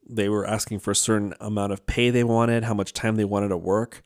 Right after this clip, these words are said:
Literally got the exact job that she wanted. And I helped her through the interview process, when she got overwhelmed at the job, everything. I was kind of walking her through the whole thing.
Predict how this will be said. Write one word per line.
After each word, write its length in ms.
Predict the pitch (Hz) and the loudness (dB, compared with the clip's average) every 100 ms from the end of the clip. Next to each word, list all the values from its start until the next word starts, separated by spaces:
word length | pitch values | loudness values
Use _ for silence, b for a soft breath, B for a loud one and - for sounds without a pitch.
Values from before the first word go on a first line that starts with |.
| b b - | b b -8
Literally 480 | 98 120 135 127 123 | 0 4 6 6 4
got 240 | 117 101 | 2 0
the 80 | 104 | -2
exact 480 | 98 104 95 - - | -6 -4 -4 -6 -6
job 280 | 101 95 - | -2 -2 -2
that 80 | |
she 120 | - 98 | -6 -4
wanted. 480 | 98 117 113 110 B B B B | 0 0 0 -2 B B B B
And 100 | 110 | -2
I 40 | 110 | 0
helped 240 | 110 104 | 2 0
her 80 | 104 | -2
through 140 | 107 | -4
the 100 | 95 | -2
interview 300 | 110 117 113 | 0 0 0
process, 800 | 110 - 101 104 - 101 101 - | 0 2 2 2 2 2 0 0
when 140 | 107 101 | -4 -4
she 80 | |
got 160 | - 90 | -2 -2
overwhelmed 480 | 104 107 101 101 98 | 0 2 2 2 0
at 40 | |
the 80 | 95 | -8
job, 320 | 92 101 104 | -2 0 2
everything. 340 | 107 107 101 85 | 0 -4 -6 -8
I 60 | |
was 80 | 90 | -8
kind 120 | - | -6
of 60 | 98 | -4
walking 380 | 92 95 - 98 | -2 -2 -4 -6
her 160 | 101 | -4
through 140 | 95 104 | -6 -8
the 80 | - | -10
whole 200 | 90 90 | -10 -6
thing. 360 | 131 131 131 | -2 0 -2